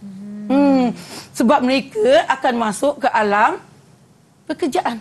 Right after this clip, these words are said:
Speaker 1: Pekerjaan dan
Speaker 2: Ha.
Speaker 1: sebagainya. Dan di alam pekerjaan tid-, ah, kita dah dapat lihat banyak, ah, sudah sama rata, cikgu,
Speaker 2: Ya.
Speaker 1: ya. Ha, apa yang kita boleh rumuskan daripada subjek kita pada hari ini, cikgu? Daripada
Speaker 2: Okey.
Speaker 1: pelajaran kita pada hari ini?
Speaker 2: Ah, kesaksamaan gender ni maksudnya kita,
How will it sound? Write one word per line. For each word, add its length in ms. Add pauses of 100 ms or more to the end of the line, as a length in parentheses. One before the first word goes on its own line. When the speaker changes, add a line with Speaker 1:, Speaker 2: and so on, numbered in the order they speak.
Speaker 1:
Pekerjaan 640
dan 80
Speaker 2:
Ha. 160
Speaker 1:
sebagainya. 560
Dan 80
di 80
alam 160
pekerjaan 400
tid-, 320
ah, 320
kita 160
dah 160
dapat 160
lihat 180 (480)
banyak, 520 (180)
ah, 240
sudah 160
sama 260
rata, 240
cikgu, 300
Speaker 2:
Ya. 160
Speaker 1:
ya. 160
Ha, 160
apa 100
yang 140
kita 80
boleh 160
rumuskan 480
daripada 400
subjek 240
kita 160
pada 160
hari 160
ini, 160
cikgu? 260 (240)
Daripada 220
Speaker 2:
Okey. 80
Speaker 1:
pelajaran 400
kita 160
pada 160
hari 240
ini? 80 (640)
Speaker 2:
Ah, 240
kesaksamaan 560
gender 400
ni 180
maksudnya 800 (400)
kita, 560